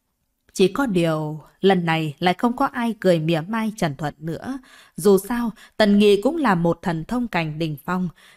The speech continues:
nhưng ở trước mặt Trần Thuận lại hoàn toàn không có chút sức chống đỡ nào. Có lẽ không phải Trần Thuận cậy mạnh, mà hắn ta thật sự có thực lực này. Con người của đám người Ly Hận Thiên, Đao Vô Ngân đều co rút lại.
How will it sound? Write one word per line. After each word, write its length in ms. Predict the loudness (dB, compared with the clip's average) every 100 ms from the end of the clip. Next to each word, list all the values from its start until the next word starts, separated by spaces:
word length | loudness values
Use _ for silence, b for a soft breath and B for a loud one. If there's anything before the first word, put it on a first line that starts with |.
| b
nhưng 340 | 4 4 2
ở 180 | 0 -2
trước 300 | -2 -6 -2
mặt 160 | -4 -2
Trần 220 | -4 -4
Thuận 200 | -4 -6 -6 _
lại 160 | 0 2
hoàn 240 | 4 2 2
toàn 280 | 0 0 -2
không 260 | 0 0
có 240 | 0 0 0
chút 200 | -2 -4
sức 180 | -4 -4
chống 240 | -2 0 2
đỡ 180 | 0 -2
nào. 320 | -4 -4 -8 b b b b
Có 140 | 0
lẽ 400 | 2 0 -2 -6 -2
không 200 | 0 2
phải 220 | 0 -2
Trần 240 | -2 -4 -2
Thuận 200 | -4 -4 -2
cậy 180 | -2 -2
mạnh, 200 | -6 -8 b b b
mà 120 | 0
hắn 240 | 2 0 -2
ta 140 | -2 -2
thật 120 | -2 2
sự 200 | 0 2
có 260 | 0 0 0
thực 180 | 0 0
lực 220 | -2 -2
này. 340 | -4 -4 -6 -14 _ _ _ 0
Con 260 | 0 2
người 280 | 2 2 2
của 240 | 2 2 2
đám 300 | -2 -4 -2
người 220 | 2 2
Ly 200 | 2 0
Hận 160 | 0 -2 -4
Thiên, 320 | -4 -2 -4 -4
Đao 280 | 0 0 2
Vô 140 | 0
Ngân 320 | 0 0 -2 -4 -2
đều 280 | 4 4 4
co 240 | 0 0
rút 280 | 0 -4 -4
lại. 220 | -4